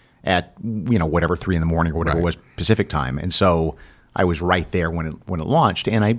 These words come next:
Speaker 1: spent a couple hours with it. I didn't have any trouble with it at all. But then
Speaker 2: Mm-hmm.
Speaker 1: again, that was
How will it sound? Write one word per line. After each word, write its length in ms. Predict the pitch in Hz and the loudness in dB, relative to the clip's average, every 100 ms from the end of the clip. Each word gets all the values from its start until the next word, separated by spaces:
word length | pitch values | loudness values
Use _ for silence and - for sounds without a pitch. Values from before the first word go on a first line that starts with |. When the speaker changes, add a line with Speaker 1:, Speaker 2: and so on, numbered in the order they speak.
| 113 - | -4 -8
Speaker 1:
spent 280 | - 104 | -2 0
a 40 | 95 | 2
couple 220 | 92 85 | 2 2
hours 200 | 85 85 | 2 2
with 120 | 82 | 2
it. 20 | 92 | 2
I 20 | |
didn't 140 | 135 | 4
have 80 | 123 | 2
any 60 | 104 | 0
trouble 280 | - 101 98 | 0 2 2
with 100 | 87 | 0
it 80 | |
at 80 | 85 | 2
all. 320 | 104 165 71 | 2 4 2
But 120 | - 90 | 0 2
then 60 | 107 | 4
Speaker 2:
Mm-hmm. 20 | |
Speaker 1:
again, 320 | 101 101 90 85 | 4 4 4 2
that 160 | 90 | 2
was 240 | 95 90 | 2 0